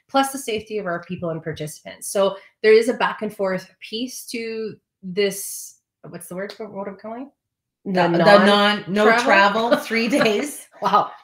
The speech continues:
Speaker 1: I'm so succinct in my words
Speaker 2: Right?
Speaker 1: sometimes. But, uh,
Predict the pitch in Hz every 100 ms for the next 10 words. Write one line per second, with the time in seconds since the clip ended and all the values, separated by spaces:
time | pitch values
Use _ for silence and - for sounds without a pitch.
0 | _ 214 233 - 220 226 - 190 170 156
1 | - 143 143 - 180 190 269 - 440 -
2 | 208 - - - - 185 220 202 202 208
3 | 196